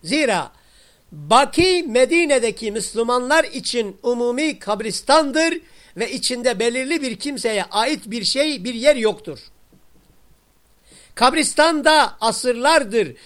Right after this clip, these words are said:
süre gelen defin olayından dolayı defnedilen kişinin kabrinin yerini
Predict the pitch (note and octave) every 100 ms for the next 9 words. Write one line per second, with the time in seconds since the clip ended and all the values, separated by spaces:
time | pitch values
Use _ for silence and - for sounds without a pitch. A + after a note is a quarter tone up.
0 | - - - G#3 C#4 D4+ B3 A#3+ A3 F3+
1 | D#3+ A#3 - D4+ - A#3 A3 A3 G#3+ D#4
2 | D4+ G#3+ A3 G#3 G3 D#3 - - _ D3
3 | D3 D4+ - C4+ C#4 B3+ B3 G3+ - A#3+
4 | - A#3+ A#3 F#3 - G#3 A#3 A#3+ B3+ E4
5 | C4+ - _ _ - E3+ A3+ B3+ B3+ B3
6 | F3+